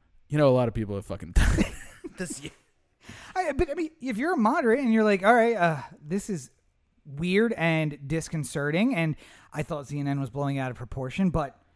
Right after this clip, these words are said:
Speaker 2: guy with a gun outside of my polling place, like,
Speaker 1: Yeah.
Speaker 2: keep up the good work, boys," and go inside and be like, "We gotta put an end to this shit." Like,
Speaker 1: Yeah. Uh,
Speaker 2: maybe it blows back in your face. I don't know.
Speaker 1: I, I'm, I'm very nervous about everything, but also hopeful that <laughs> thing, things will be,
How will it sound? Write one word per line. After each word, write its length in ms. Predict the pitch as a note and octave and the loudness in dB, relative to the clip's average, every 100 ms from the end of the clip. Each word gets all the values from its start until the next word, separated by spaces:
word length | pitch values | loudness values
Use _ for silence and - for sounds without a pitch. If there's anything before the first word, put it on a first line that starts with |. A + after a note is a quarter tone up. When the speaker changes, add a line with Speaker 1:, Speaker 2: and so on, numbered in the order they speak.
| _ _ _ _ B2 | _ _ _ _ -14
Speaker 2:
guy 200 | D3+ D#3 | -4 0
with 120 | F3 | 2
a 40 | G3 | 6
gun 260 | G#3 G3+ | 6 6
outside 260 | G3+ G#3 G#3+ | 4 4 4
of 60 | B3 | 4
my 80 | |
polling 280 | D4+ G#3 E3+ | 2 2 0
place, 300 | D#3+ F3+ C4+ | 2 2 2
like, 160 | G#3 F#3 | -2 -4
Speaker 1:
Yeah. 280 | D3 D3 C#3 F#3+ | -2 0 0 0
Speaker 2:
keep 180 | A#3+ C#4 | 2 2
up 120 | C#4+ | 0
the 80 | C4 | -2
good 140 | E4+ | -2
work, 260 | D#4 A#3+ G3 | 2 0 4
boys," 340 | A3+ C#4 C#4+ | 6 6 6
and 120 | A3+ | 4
go 140 | G3+ G#3 | 6 4
inside 240 | G3 F#3+ | 4 0
and 60 | F#3 | 2
be 60 | |
like, 140 | F3 E3 | -2 -2
"We 80 | G#3+ | -4
gotta 180 | C#3+ | -6
put 180 | G#2 - | -6 -12
an 100 | G#2+ - | -12 -10
end 180 | C#3 A#2 | -10 -10
to 80 | F#2 | -16
this 160 | G2 A#2+ | -16 -16
shit." 360 | - G#2+ F#2+ - | -16 -16 -18 -10
Like, 220 | E3 C#3+ | 0 2
Speaker 1:
Yeah. 100 | A2+ - _ _ _ _ _ _ | 0 -8 _ _ _ _ _ _
Uh, 100 | - | -2
Speaker 2:
maybe 220 | D3+ F3 G3 | 0 2 2
it 60 | |
blows 260 | F3+ G#3 G#3+ | 4 6 6
back 220 | B3 D4 | 4 -2
in 60 | D#4+ | -4
your 80 | E4+ | -4
face. 260 | G4+ B3 | -4 -4
I 60 | D3+ | -4
don't 100 | B3+ | -4
know. 160 | F4 - _ _ - - _ _ - | -4 -8 _ _ -20 -20 _ _ 0
Speaker 1:
I, 200 | F#3+ D#3+ - | 2 2 4
I'm, 360 | A#3+ A#3 G3+ _ G3 | 4 4 -2 _ 0
I'm 160 | A#3 | 0
very 300 | G3 A#3 A#3 | 4 4 6
nervous 340 | G#3+ G3 F#3 E3 | 4 4 4 2
about 220 | D#3+ D3+ | 2 2
everything, 480 | C3+ C3+ C3 C3 A#2+ | 0 0 0 -2 0
but 100 | A#2+ | 0
also 340 | A#2+ - A#2 | 0 0 -2
hopeful 480 | A2+ G#3+ - F#3 F3 | 4 4 6 2 4
that 280 | C#3+ C3+ - | 2 -2 -2
<laughs> 20 | |
thing, 220 | D3 D#3+ - - - - - | 0 0 0 -4 -8 -12 0
things 240 | A3 G3 | 2 2
will 140 | E3+ E3+ | -2 -4
be, 380 | D3+ D3 C3+ | -4 -4 -6